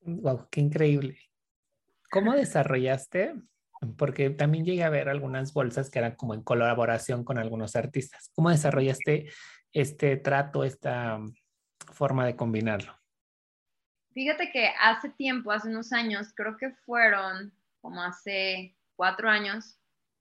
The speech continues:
Speaker 2: este, yo justo en ese momento, pues, estaba como en mi temporada como de las mejores de Epifanía, ¿no? Así como que
Speaker 1: Ujú.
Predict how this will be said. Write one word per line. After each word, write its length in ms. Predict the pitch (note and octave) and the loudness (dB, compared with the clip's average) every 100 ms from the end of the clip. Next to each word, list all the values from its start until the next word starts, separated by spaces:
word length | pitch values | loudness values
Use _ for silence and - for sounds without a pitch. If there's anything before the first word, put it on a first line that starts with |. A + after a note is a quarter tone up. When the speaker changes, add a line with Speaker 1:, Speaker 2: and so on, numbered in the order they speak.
| _ - | _ -4
Speaker 2:
este, 800 | G#3 G#3 G#3 - A3 G#3+ G#3 G#3+ | 0 0 -4 -2 0 2 2 2
yo 140 | C4+ | -2
justo 220 | D4+ - D4+ | -4 -8 -8
en 60 | |
ese 100 | D4 | -4
momento, 440 | C#4+ A#3+ A#3+ B3 C#4 | -2 0 0 -2 -4
pues, 140 | A3+ | -6
estaba 360 | - - G3 G#3 | -8 2 2 2
como 380 | A3 G3 F3 E3 | -4 -6 -6 -6
en 220 | D#3 E3 | -6 -8
mi 100 | E3 | -8
temporada 600 | E3+ F3 F3 E3+ E3 F#3+ | -8 -6 0 2 2 0
como 200 | G3+ E3+ | -2 -6
de 80 | D#3 | -2
las 160 | D3+ D#3+ | -2 -6
mejores 400 | D#3 E3+ E3 F3+ | -4 0 0 -2
de 60 | |
Epifanía, 460 | E3 D#3 D3 C#3+ B2 | -14 -14 -14 -12 -10
¿no? 140 | G3+ | -6
Así 240 | G#3+ F3+ F#3 | -6 -8 -16
como 240 | F3 E3 | -18 -10
que 260 | A2 A2+ G#2+ | -6 -4 -4
Speaker 1:
Ujú. 120 | G2+ | -8